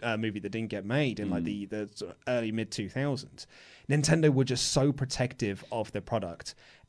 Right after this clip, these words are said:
Speaker 1: And then when the writers started asking questions about these characters, they didn't want to give any answers.
Speaker 2: Right.
Speaker 1: And that's why the Metroid movie never got made. It's
Speaker 2: Yeah.
Speaker 1: because Nintendo essentially didn't want it to go bad.
Speaker 2: Right.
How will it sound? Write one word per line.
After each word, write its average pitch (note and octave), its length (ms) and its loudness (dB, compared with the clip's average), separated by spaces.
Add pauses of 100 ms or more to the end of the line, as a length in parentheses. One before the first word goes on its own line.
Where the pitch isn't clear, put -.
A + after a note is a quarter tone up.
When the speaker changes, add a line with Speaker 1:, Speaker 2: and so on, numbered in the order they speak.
Speaker 1:
And C3 180 4
then D3 440 6
when D3+ 300 6
the C#3+ 100 8
writers B2+ 420 6
started A#2 320 0
asking B2 340 -4
questions C3 400 0
about A2 180 -2
these G2 160 -6
characters, C3 560 -2
they B2+ 160 2
didn't C3 340 4
want A#2 240 0
to A2+ 100 -6
give G#2+ 200 0
any G#2 200 0
answers. G#2 760 -2
Speaker 2:
Right. D#2 340 -4 (140)
Speaker 1:
And D#3 160 10
that's F#3+ 300 4
why D3 100 6
the C#3 80 2
Metroid A#2 340 0
movie F#2+ 280 -6
never F#2 260 -4
got F2 240 -6
made. F#3 260 2
It's D#2+ 100 -2
Speaker 2:
Yeah. D#2 40 -2
Speaker 1:
because C3 200 4
Nintendo C#3 420 6
essentially C#3 480 4 (480)
didn't C3+ 400 8
want B2 320 6
it B2 120 -2
to A#2+ 120 2
go A2 180 0
bad. F#2+ 640 -2 (260)
Speaker 2:
Right. F2 320 4